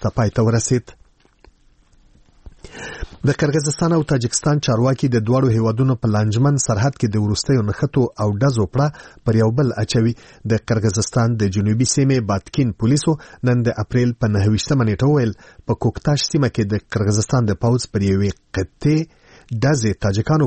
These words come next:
پیل کړي او همداراز په اقصی کلي کې د وسلو ډزې هم د تاجکستان له خاورې شوې دي. د ازادۍ راډیو د راپور له مخې په دې ډزو دوه قرغیز وګړي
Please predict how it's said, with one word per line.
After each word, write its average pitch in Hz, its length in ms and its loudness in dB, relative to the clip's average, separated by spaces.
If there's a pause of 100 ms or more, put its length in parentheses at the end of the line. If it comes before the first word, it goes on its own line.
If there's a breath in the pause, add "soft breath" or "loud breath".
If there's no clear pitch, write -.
(100)
پیل 120 160 2 (100)
کړي 123 180 2 (160)
او 113 60 0 (100)
همداراز 120 440 0
په 113 60 -4 (100)
اقصی - 340 -2
کلي 117 220 2
کې 120 80 2 (420 loud breath)
د 113 100 4
وسلو 113 400 0
ډزې 117 260 2
هم 147 80 2 (100)
د 98 120 -6
تاجکستان 104 480 -2
له 101 100 -2
خاورې 123 300 2
شوې 113 240 2
دي. 123 60 0 (380 loud breath)
د - 100 -4
ازادۍ 147 320 2
راډیو 143 280 2
د 127 100 2
راپور 127 300 0
له 123 120 2
مخې 131 180 0 (100)
په 110 80 0 (100)
دې 110 120 2 (420)
ډزو 117 280 0 (160)
دوه 139 120 2 (160)
قرغیز 123 320 0
وګړي 104 340 0